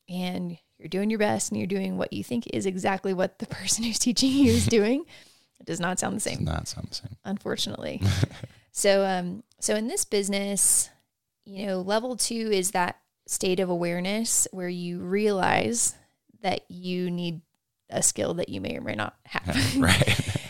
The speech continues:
Speaker 1: And, you know, this, again, it, it kind of comes with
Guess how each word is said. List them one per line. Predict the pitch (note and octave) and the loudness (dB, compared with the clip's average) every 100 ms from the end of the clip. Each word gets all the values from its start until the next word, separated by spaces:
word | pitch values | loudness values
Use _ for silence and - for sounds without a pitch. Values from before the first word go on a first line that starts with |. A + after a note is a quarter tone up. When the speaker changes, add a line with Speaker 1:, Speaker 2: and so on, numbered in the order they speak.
| - - | -18 -6
Speaker 1:
And, | A3 G#3+ G3+ G3 G3 G3+ - - | 0 2 2 0 -4 -6 -14 -14
you | G3+ | -4
know, | F#3+ F#3+ F#3+ F#3+ - - F3 | -2 -2 -4 -6 -10 -20 -10
this, | F3+ F#3 F3+ - | -2 0 0 0
again, | F3+ F#3+ F#3 | 0 0 -2
it, | F3+ _ - | -6 _ -10
it | F3 | -8
kind | F#3+ F#3 | -4 -4
of | F3+ | -4
comes | - F#3 - | -6 -8 -4
with | F3 F3 | -4 -6